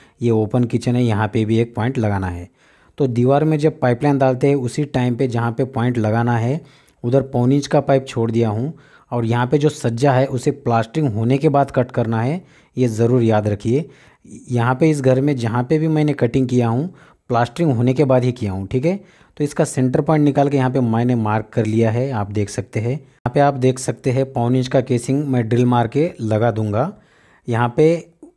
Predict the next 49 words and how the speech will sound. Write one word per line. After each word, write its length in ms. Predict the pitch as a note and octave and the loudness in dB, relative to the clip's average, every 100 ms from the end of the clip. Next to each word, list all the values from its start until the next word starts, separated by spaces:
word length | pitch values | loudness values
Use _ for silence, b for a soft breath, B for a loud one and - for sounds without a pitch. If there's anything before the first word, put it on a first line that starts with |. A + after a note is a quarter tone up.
| _ B2+ | _ -4
जब 220 | C3 C3 | -2 0
लाइट 320 | A#2 B2 B2 | 2 2 2
पॉइंट 180 | D#3 D#3 | 0 2
लगाऊँगा 440 | D#3 C#3 C#3+ C#3 | 2 2 2 2
तो 120 | D3 D3+ | 0 0
उसे, 400 | C#3 E3 F3 - _ - | 0 -2 -4 -10 _ -14
उस 200 | C#3 - C3+ | -14 -14 -2
जो 140 | C#3+ | -2
कवर 260 | C#3 C3 C#3 | 2 2 4
रहता 240 | C#3 C3+ | 2 2
है 100 | C#3+ | 2
उसे 280 | C#3 C#3+ E3 F3+ C#3 | 2 0 -2 -2 -8
ड्रिल 280 | A#2 C3 C3+ | 0 2 2
करके 380 | C#3+ C3+ F3 G3+ B B B B - | 2 0 -2 -4 B B B B -2
ये 160 | C3+ | 0
जो 120 | C3 | 0
सेंटर 340 | C3 B2 B2 D3 | -2 -2 0 0
पॉइंट 220 | C#3 C#3+ | 2 2
निकाला 300 | C#3 B2+ B2+ | 4 2 2
हो 240 | D3 C#3+ | 2 0
उससे 240 | B2+ B2+ C#3+ | -2 -4 -6
थोड़ा 260 | C3+ B2+ B2+ | -2 0 0
ज़्यादा 360 | A2 A#2 C3+ | 2 2 4
रख 200 | C3 B2+ | 2 0
के 140 | - C#3+ | -2 -2
मैं 240 | D#3+ A3+ A3+ b b b _ | 0 -4 -8 b b b _
वायर 260 | B2 C3 B2+ | 2 2 2
इस 200 | A#2+ - | -2 0
तरीके 320 | A#2+ A#2 A#2+ | 0 0 0
से 120 | C3+ | 0
इसमें 240 | A2+ C3+ B2+ | 0 0 0
रख 120 | A2 | 0
दूँगा 440 | G#2 G#2+ G#2 C#3+ F#3 b b _ | -2 -2 0 -2 -4 b b _
और 120 | A#2 | 0
ये 100 | B2 | 0
केसिंग 400 | B2 A#2+ - C3+ | 2 -2 2 2
भी 60 | C#3 | 2
लगाऊँगा, 460 | A#2 G#2 G2+ F#2+ | 2 2 0 -4
ठीक 180 | F#2+ C3 | -4 -2
है। 80 | E3+ | -2
का-, 220 | E3+ B2 | -2 -2
केसिंग 380 | A#2+ C3+ C3 D#3+ | 0 0 2 2
लगाने 300 | C#3+ C#3 C#3+ | 2 2 2
के 120 | C#3 | 2
बाद 180 | C#3 C#3+ | 2 2
आप 140 | C3+ A#2+ | 2 0
देख 240 | A#2 B2 | -2 -4
सकते 300 | - A2+ - | -6 -6 -4
हैं 220 | B2 D#3+ | -2 -4